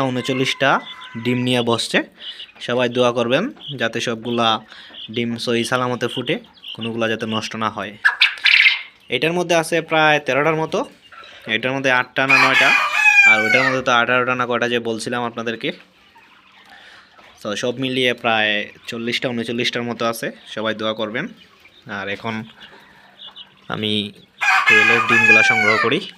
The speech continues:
আর আপনাদেরকে আজকে দেখাবো আমাদের কোয়েল পাখির ডিম প্রথম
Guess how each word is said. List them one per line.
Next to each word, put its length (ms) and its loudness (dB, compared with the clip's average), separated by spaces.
আর 140 -2
আপনাদেরকে 440 0
আজকে 160 -4
দেখাবো 320 2
আমাদের 340 2
কোয়েল 260 4
পাখির 260 2
ডিম 180 4
প্রথম 320 2